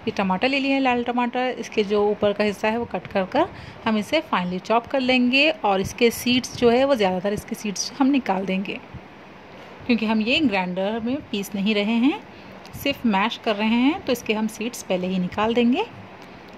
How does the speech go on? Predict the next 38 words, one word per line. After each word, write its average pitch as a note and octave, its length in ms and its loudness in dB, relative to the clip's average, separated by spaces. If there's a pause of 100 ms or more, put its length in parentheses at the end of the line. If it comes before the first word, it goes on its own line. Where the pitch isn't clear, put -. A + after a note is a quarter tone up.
(120)
ठीक - 140 -8
है, F#4+ 160 0
अब A#3 120 4
हम B3 160 2
यहाँ B3 280 2
पर C4 120 -2
इसे D#4+ 240 -2
pressure A3+ 300 0
cooker F#3+ 220 -2
में F#3 140 0
ऐड G3+ 280 0
कर C#4 140 -2
लेंगे B3+ 360 2
chop A#3+ 300 2
कर A#3+ 140 4
कर A#3+ 100 -2
टमाटर। B3 480 2 (3250)
इसमें B3+ 220 4
ऐड G#3+ 140 2
करने A3+ 220 -4
से A#3 100 -4
क्या A#3 160 2
होगा, A3+ 220 2
pressure A#3 260 -2
cooker A3 220 0
में A#3+ 220 2
जल्दी G3 280 0
से D#4 180 -2 (560)
ये C#4+ 300 -2
गल A3 200 2
जाएंगे। F3+ 360 -6
नमक G3+ 280 -4
ऐड G#3+ 140 -2
कर A#3 100 -2
लेंगे A#3 220 0
one A#3 160 0
teaspoon B3+ 380 -2
और A3+ 240 -2